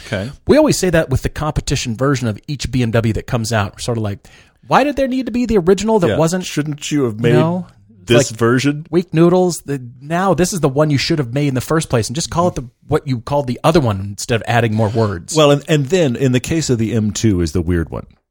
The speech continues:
Speaker 1: Because a lot of times when they do this, the competition is the spec that we wish they'd done originally,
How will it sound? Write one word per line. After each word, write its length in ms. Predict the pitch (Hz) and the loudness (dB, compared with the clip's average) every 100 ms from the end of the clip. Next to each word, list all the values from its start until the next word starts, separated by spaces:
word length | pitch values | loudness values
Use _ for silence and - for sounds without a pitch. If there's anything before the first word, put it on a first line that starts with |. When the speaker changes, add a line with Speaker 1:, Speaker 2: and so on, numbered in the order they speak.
| - | -8
Speaker 1:
Because 280 | 104 113 | -2 0
a 60 | 104 | 2
lot 180 | 117 151 | 2 2
of 60 | |
times 160 | 135 107 | 0 -2
when 80 | 101 | -2
they 100 | 90 | 0
do 160 | 92 | 0
this, 220 | 87 76 - | -2 -2 -6
the 80 | 95 | -4
competition 680 | 123 123 107 110 98 87 | -4 -2 -2 -2 -4 -4
is 180 | 85 80 | -4 -4
the 100 | 85 | -6
spec 340 | - - 90 - | -6 -4 -4 -6
that 100 | 78 | -6
we 120 | 90 | -4
wish 280 | 82 95 - | -2 -2 -2
they'd 180 | 90 | -4
done 160 | 85 82 | -2 -4
originally, 580 | 78 90 104 110 113 | -4 -4 -2 -2 -2